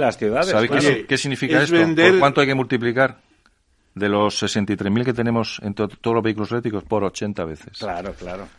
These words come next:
Speaker 2: Por ochenta veces para llegar a cinco millones. Es una, una apuesta, eh, muy exigente y también muy ambiciosa.
Speaker 1: Y que además promoverá la renovación de la industria automovilística,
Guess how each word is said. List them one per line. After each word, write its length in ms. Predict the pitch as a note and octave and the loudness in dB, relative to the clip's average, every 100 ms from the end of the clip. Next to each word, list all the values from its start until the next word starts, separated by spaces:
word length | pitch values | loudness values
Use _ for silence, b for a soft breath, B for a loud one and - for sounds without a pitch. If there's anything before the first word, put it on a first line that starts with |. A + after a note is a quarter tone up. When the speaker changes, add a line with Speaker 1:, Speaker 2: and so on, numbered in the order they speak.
| - - | -20 -6
Speaker 2:
Por 160 | G2 | -4
ochenta 260 | F#2 B2+ C3 | -4 -4 -4
veces 140 | C3+ | -4
para 100 | B2 | -6
llegar 140 | G#2+ A2+ | -6 -6
a 40 | |
cinco 200 | A2+ A2 | -6 -6
millones. 200 | F#2+ F2 - | -8 -10 -12
Es 180 | - | -10
una, 180 | A#2 A2+ G2+ | -6 -6 -6
una 140 | F#2 | -8
apuesta, 520 | - F2 - A2+ A#2+ b b b b b - | -8 -10 -6 -6 -6 b b b b b -10
eh, 260 | F2 F2 E2+ | -6 -6 -2
muy 220 | F#2+ A2 | 2 2
exigente 800 | G#2+ G#2+ - A#2 A2+ A#2 C3+ D#3 | 2 -2 0 0 0 -2 -2 -2
y 140 | F2+ | -8
también 320 | D#2+ E2+ G2+ G#2+ | -6 -6 -4 -2
muy 180 | F#2+ | -2
ambiciosa. 520 | G2 F2+ D2+ C3 - E2+ | -2 -4 -4 -4 -2 2
Speaker 1:
Y 40 | |
que 100 | E3+ | 4
además 360 | D3+ C#3+ D3+ - | 4 2 0 0
promoverá 680 | D#3+ D#3 C3+ B2 A#2 A#2+ C#3 D3 | 0 2 2 2 2 0 0 0
la 160 | C#3+ | 0
renovación 680 | B2 A#2 G#2 G2+ - A#2+ A#2+ | 2 0 0 -2 -2 -2 0
de 80 | C3 | 0
la 100 | B2 | -2
industria 380 | A2 A#2 - B2+ | -2 -4 -2 -4
automovilística, 1040 | A#2 A#2+ A#2 A#2 B2 B2 C3 A#2 B2+ C#3+ | -2 -2 -2 -2 -4 -6 -6 -4 -4 -6